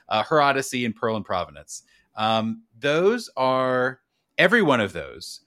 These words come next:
has a, has a stated theme or several stated themes or, or kind of feelings or emotions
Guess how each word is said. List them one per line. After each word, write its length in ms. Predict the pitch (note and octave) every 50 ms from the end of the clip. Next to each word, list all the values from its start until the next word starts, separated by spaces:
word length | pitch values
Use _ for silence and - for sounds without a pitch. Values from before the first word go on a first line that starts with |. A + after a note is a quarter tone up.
| _ _ _ -
has 240 | - E3+ F3 E3
a, 80 | D#3 D3 -
has 160 | - D#3+ C3+
a 200 | C3 A#2 A2+ - - -
stated 600 | - - - - C#3+ C#3 C#3+ C3 B2 A2+ G2 -
theme 640 | - - - _ - B2 G#2 F#2+ F2 D2+ C#2 D2 D#2
or 240 | - A2+ A#2+ B2 -
several 340 | - - D#3 B2 G2 F#2 E2+
stated 440 | - - G2 F2 D2+ D#2 D#2 - -
themes 400 | - - A1 G#1+ _ - - - - -
or, 380 | - B2 B2 B2 B2 B2 A#2+ -
or 160 | B2 A#2 A2+
kind 200 | - - C#3 B2
of 100 | A2 A2+
feelings 800 | - - - - - B2 B2+ C3+ C#3 C#3 C#3+ C#3 C3 B2+ A#2+ A#2 B2
or 180 | A2 A2 G#2
emotions 800 | G2 F#2+ F#2+ G2 G2+ G#2 G#2 - - G#2+ G2+ G2 G2 G2 F#2 -